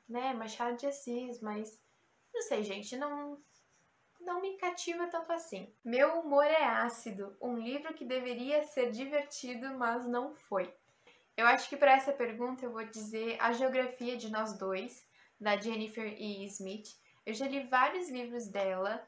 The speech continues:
e todos são bem divertidos, eles são bem juvenis, assim, mas são legais.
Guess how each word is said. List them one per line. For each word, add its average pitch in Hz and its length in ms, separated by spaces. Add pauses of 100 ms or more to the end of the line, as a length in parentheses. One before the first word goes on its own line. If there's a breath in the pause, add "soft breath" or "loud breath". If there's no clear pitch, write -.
(240 loud breath)
e 233 80
todos 262 240
são 285 180
bem 277 160
divertidos, 220 840
eles 208 280
são 202 580 (140)
bem 330 180
juvenis, 262 640
assim, 220 340
mas 277 180
são 247 360
legais. 233 800